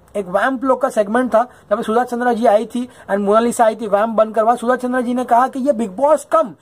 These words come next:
सूरज बड़जात्या की फिल्म ज्यादा लग रही, इतना भाईचारा बिग बॉस में आज से पहले कभी नहीं देखा। सलमान खान ने अली को डांट भी लगाई कि तू क्या भाई है, बिग बॉस खेलने आया कि परिवार बनाने आया है?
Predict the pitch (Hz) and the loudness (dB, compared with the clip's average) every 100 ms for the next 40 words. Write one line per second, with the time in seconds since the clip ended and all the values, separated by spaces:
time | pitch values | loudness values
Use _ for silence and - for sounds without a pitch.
0 | _ _ 269 302 277 277 262 269 269 302 | _ _ 0 0 2 0 0 -2 0 0
1 | 311 240 320 - 277 330 330 269 285 262 | 0 -2 -10 -6 -2 0 2 0 0 -2
2 | 262 285 214 - 339 339 311 349 330 339 | -4 -6 -10 -4 -2 2 0 2 4 4
3 | 220 214 196 302 311 311 240 - 190 233 | 2 -6 0 2 2 0 0 0 2 2
4 | - 247 226 233 220 214 247 240 226 254 | 0 -2 0 2 2 2 -2 -2 2 4
5 | 277 - - - 226 233 254 247 254 254 | 2 -2 -12 0 2 2 2 2 2 0
6 | 262 262 208 208 240 269 240 233 240 262 | 0 2 2 0 0 0 4 2 2 0
7 | 240 262 233 240 233 262 269 247 220 185 | 2 2 0 -4 -8 -4 -2 0 2 0
8 | 156 170 180 247 247 240 240 262 277 262 | -2 -4 0 2 2 0 2 2 2 2
9 | 233 196 220 240 233 226 220 185 185 156 | 2 2 4 2 2 0 2 2 2 0